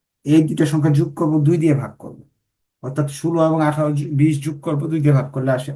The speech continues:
আঠারো। এই দুইটা যোগ করে দুই দিয়ে ভাগ করলে আসে তেইশ,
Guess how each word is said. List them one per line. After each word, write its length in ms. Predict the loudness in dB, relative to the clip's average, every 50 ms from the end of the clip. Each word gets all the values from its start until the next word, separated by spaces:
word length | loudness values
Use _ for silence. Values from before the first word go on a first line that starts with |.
| -16 -16 -12
আঠারো। 400 | -12 -10 -10 -10 -12 -12 -14 -18 -20 _ _ _ _ _ _ _ _ _ _ _ _ _ _ _ _ _ _ _ _ _ _ _ _ _ _ _ _ _ _ _ _ _ _ _ _ _ _ -2
এই 160 | 4 4 6
দুইটা 160 | 6 6 4 4
যোগ 200 | 2 2 -2 0
করে 180 | 2 2 4
দুই 120 | 6 6 6
দিয়ে 120 | 6 6
ভাগ 200 | 4 2 0 0
করলে 180 | 0 0 2 2
আসে 460 | 0 -2 -4 -6 -6 -6 -6 -8 -10 -14 _ _ _ _ _ _ _ _ _ _ _ _ _ _ _ _ _ _ _ 0
তেইশ, 560 | 4 6 6 6 4 0 -6 -10 -14 -18